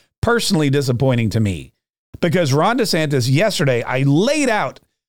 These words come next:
I laid out the perfect course of action for Ron DeSantis. Evidently, he doesn't listen to this podcast. Somebody send this podcast to Ron DeSantis and say, "You must listen to this podcast if you have any hope of any,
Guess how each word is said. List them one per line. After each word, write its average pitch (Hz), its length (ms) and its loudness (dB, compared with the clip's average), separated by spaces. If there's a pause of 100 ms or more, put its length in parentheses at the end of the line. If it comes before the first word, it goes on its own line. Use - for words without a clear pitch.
(140)
I 196 160 -2
laid 240 400 2
out 175 240 -2
the 147 80 -2
perfect 185 360 -2
course 170 240 0
of 147 80 0
action 139 340 -2
for 127 100 0
Ron 127 240 0
DeSantis. 117 540 -2
Evidently, 254 440 0
he 185 60 2
doesn't 190 300 0
listen 156 220 0
to 135 80 2
this 123 160 -2
podcast. - 560 -6 (360)
Somebody 175 800 0 (240)
send 277 460 0
this 247 180 -2
podcast 165 640 0
to 151 80 0
Ron 156 260 2
DeSantis 151 460 0
and 143 100 0
say, 147 120 0
"You 147 220 2
must 190 400 0
listen 170 280 0
to 147 80 0
this 135 160 -2
podcast 151 560 -2
if 131 80 2
you 139 120 4
have 127 120 0
any 214 160 0
hope 156 260 2
of 120 120 0
any, 143 300 0